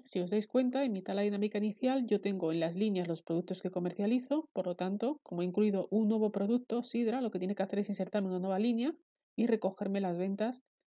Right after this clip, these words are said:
que he incluido en la base de datos. Le voy a decir actualizar y fijaros cómo me ha actualizado las ventas de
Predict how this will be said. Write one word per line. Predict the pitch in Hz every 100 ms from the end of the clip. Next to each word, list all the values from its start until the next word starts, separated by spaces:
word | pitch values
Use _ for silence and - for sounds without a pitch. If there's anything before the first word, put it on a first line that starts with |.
| _
que | - 185
he | 214 240 -
incluido | 190 180 185 190 214
en | 190
la | 170
base | 151 -
de | 135 -
datos. | 131 - - -
Le |
voy | 135
a |
decir | 143 -
actualizar | 139 - 156 - 294 - _ _
y | 196 175
fijaros | 170 - 202 240 262
cómo | - 180
me | 170
ha | 196
actualizado | - 202 202 - 220 151 - _ _ _ _
las | - 160 156
ventas | 175 180 180 170 170
de | 170